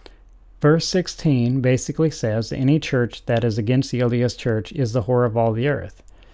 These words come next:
which is also what other parts of the Book of Mormon explicitly say. Despite what their public relations say, people say, the L D S Church holds an extremely unfavorable view of all other churches.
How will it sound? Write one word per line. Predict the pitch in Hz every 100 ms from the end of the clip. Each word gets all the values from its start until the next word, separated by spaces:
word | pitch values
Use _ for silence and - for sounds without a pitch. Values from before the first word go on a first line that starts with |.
| - - -
which | 139 131
is | 135 120
also | 160 190 - 123
what | 120 135
other | 139 160
parts | 151 139 131 -
of |
the | 123 120 117 113 -
Book | 127 117
of | 113
Mormon | 113 107 120
explicitly | 120 - - 165 - 107 107
say. | - 98 90 - - - - - - - - -
Despite | 143 - - 147 165
what | 156
their | 151
public | 147 143 143 151 139
relations | 127 131 127 139 135 - - - -
say, | - 135 117 -
people | 135 131 147
say, | 147 107 95 107 - - - - -
the | 131
L | 127
D | 139
S | 147 -
Church | - 123 113
holds | - 139 127 117 - -
an | 143 131
extremely | 127 - 143 143 151
unfavorable | 143 127 135 123 131 135 131 127
view | 117 110
of | 120 110
all | 110 107
other | 107 107 107
churches. | 139 120 - 85